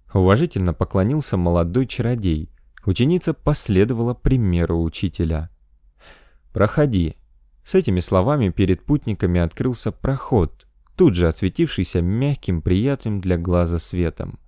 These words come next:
Они вошли и оказались в просторном, круглой формы коридоре, ведущем влево и вниз. Странно все-таки, что древние так любили подземные помещения.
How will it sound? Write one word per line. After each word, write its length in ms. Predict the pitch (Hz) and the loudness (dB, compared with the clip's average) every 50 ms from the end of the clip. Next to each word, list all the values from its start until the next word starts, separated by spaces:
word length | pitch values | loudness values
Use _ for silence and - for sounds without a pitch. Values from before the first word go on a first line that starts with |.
| _ _ _ _ _ _ _ _ _ - - - - - - | _ _ _ _ _ _ _ _ _ -20 -20 -20 -20 -20 -4
Они 200 | - 92 92 95 | 0 2 4 6
вошли 320 | 95 113 123 - 170 170 165 | 6 6 4 4 2 2 4
и 40 | |
оказались 720 | 147 127 117 - - 107 101 98 107 131 151 147 131 117 - | 4 2 2 2 0 0 0 0 -2 -2 0 0 0 -2 -4
в 60 | - | -2
просторном, 800 | - 95 87 85 - - - 135 143 135 110 90 87 80 78 78 - - _ _ _ | 0 0 0 0 0 -2 0 0 2 2 0 0 -2 -2 -4 -6 -10 -16 _ _ _
круглой 380 | _ - 151 165 151 147 143 117 | _ -2 0 0 4 4 4 4
формы 400 | - - - 139 131 120 117 107 | 4 2 0 0 2 2 0 -2
коридоре, 760 | - - 117 110 123 127 123 117 107 92 82 80 78 - - - _ _ _ _ _ _ | 0 -2 0 0 0 0 0 0 2 2 2 0 -2 -4 -8 -14 _ _ _ _ _ _
ведущем 600 | - 92 98 101 117 160 - - - 117 113 110 | -2 0 2 4 4 2 2 0 -2 -2 -2 -2
влево 420 | 92 92 82 85 87 87 82 85 87 | -2 0 2 2 2 2 0 0 0
и 140 | 87 87 | 2 2
вниз. 600 | 87 82 85 85 87 82 80 78 80 - - - _ _ _ _ _ _ _ _ _ _ _ _ - - - - - _ | 0 0 -2 -2 -2 -2 -2 -4 -6 -10 -14 -18 _ _ _ _ _ _ _ _ _ _ _ _ -20 -20 -20 -20 -20 _
Странно 460 | - - - 170 185 180 175 151 107 | -14 -8 -4 -4 -2 -2 0 0 -2
все-таки, 400 | 90 - - 95 82 90 90 98 | 0 0 -2 -2 -2 -2 -4 -4
что 200 | 92 - - 98 | -4 -2 -2 -2
древние 600 | 87 82 82 98 117 139 147 127 101 92 90 87 | -2 0 0 0 2 2 0 0 2 2 0 2
так 180 | - - 92 - | 0 -2 -2 0
любили 400 | 101 90 87 92 123 143 135 131 | 0 -2 0 0 0 0 0 0
подземные 680 | 127 - 139 139 113 90 87 90 87 85 87 87 85 | 0 0 0 0 0 0 0 0 2 2 2 0 0
помещения. 840 | - - 95 95 101 117 - - - 92 87 85 82 78 80 78 - | 0 0 0 0 0 -2 -2 -2 0 0 2 2 0 -2 -4 -6 -8